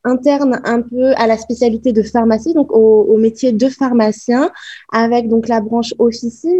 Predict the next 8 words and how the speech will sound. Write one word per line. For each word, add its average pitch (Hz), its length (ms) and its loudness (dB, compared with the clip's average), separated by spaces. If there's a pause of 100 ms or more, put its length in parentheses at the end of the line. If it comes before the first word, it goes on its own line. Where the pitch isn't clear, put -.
(120)
la 226 140 4
branche 226 340 -4
hospitalière 240 680 -2
et 254 80 0
également 220 340 0
la 254 100 0
branche 233 320 -4
industrielle. 226 800 -2